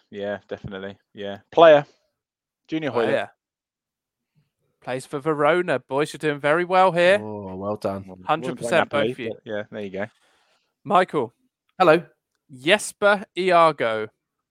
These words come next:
Speaker 3: Yeah. Now, I think at this point you were gonna try and shoehorn another. I'm just looking purely on pattern of play.
Speaker 1: <laughs>
Speaker 3: I think at this point you would shoehorn in a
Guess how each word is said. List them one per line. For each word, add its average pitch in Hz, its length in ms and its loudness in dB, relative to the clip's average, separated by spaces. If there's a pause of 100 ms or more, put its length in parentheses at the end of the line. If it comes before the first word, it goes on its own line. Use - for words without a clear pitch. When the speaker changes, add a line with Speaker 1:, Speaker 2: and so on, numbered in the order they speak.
(460)
Speaker 3:
Yeah. 123 340 -2 (180)
Now, 139 360 2 (440)
I 147 400 4
think 131 460 -4 (240)
at 123 180 -4
this 139 160 -6
point 113 320 -8
you 117 160 -6
were 110 80 -8
gonna 110 220 -8
try 117 200 -6
and 110 80 -10
shoehorn 110 520 -8
another. 107 400 -6 (240)
I'm 107 80 -10
just 131 240 -8
looking 117 320 -6
purely 110 640 -2
on 98 480 -10
pattern 269 340 -2
of - 120 -14
play. 190 320 -6 (280)
Speaker 1:
<laughs> - 20 -20 (360)
Speaker 3:
I 247 80 4
think - 220 2
at - 100 -6
this - 200 2
point - 300 0
you 131 100 -2
would 120 120 -4
shoehorn 120 560 -2
in 110 280 -8
a 110 520 -4